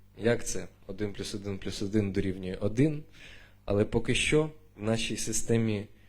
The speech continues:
вимірювань це три. Тому це питання неможливо пояснити. Існує багато аналогій, що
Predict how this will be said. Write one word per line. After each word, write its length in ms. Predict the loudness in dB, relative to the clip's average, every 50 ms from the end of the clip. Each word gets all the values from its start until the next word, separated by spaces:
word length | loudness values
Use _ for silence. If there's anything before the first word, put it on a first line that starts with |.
| -20 -18 -8
вимірювань 640 | -4 -2 -2 0 2 2 2 2 4 4 2 0 -2 -4 -12 -18 -20 _ -12
це 420 | -8 -4 -2 -2 0 -2 -2 -4 -6 -10 -16 -20 -6 -2
три. 300 | -2 0 0 0 -2 -4 -8 -14 -18 -20 -20 -20 -20 -20 -20 -20 -20 -20 -20 -20 -20 -20 -20 -20 -20 -20 -20 _ _ 0
Тому 500 | 2 2 4 6 6 6 6 6 2 0 -6 -16 -20 -20 -20 -20 -20 -20 _ _ _ -10 -8 -8 -2
це 160 | 0 2 2
питання 500 | 2 2 0 2 4 4 4 4 4 2
неможливо 560 | 2 2 0 0 0 0 0 0 0 0 0 0
пояснити. 720 | -2 0 0 0 0 0 0 0 -2 -2 -2 -4 -8 -12 -14 -16 -20 -20 -20 -20 _ -12
Існує 460 | -8 -6 -6 -4 -2 2 4 4 4 4
багато 760 | 4 2 2 4 4 2 2 2 2 2 4 4 4 2 2 0
аналогій, 560 | -2 -2 0 0 2 2 2 2 0 -2 -6
що 280 | -6 -6 -4 -4 -4